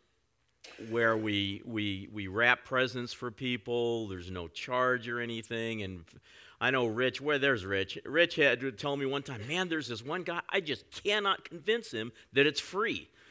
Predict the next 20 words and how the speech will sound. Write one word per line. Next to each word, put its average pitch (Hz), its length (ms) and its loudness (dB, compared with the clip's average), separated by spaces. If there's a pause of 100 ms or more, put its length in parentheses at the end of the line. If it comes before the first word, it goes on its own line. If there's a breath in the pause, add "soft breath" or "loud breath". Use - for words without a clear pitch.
(220 loud breath)
that 131 160 4
we 147 80 2
don't 160 220 4
have 143 160 4
donations 156 560 6
or 151 100 -2
anything. 156 400 2
Just 156 220 -6
can't 202 240 0
convince 170 400 2
him." 139 80 -6
Did 147 180 0
he 214 140 4
ever 214 160 4
get 202 160 2
his 190 100 0
stuff 185 260 -4
wrapped 151 440 0
then, 202 240 -2
or? 123 200 0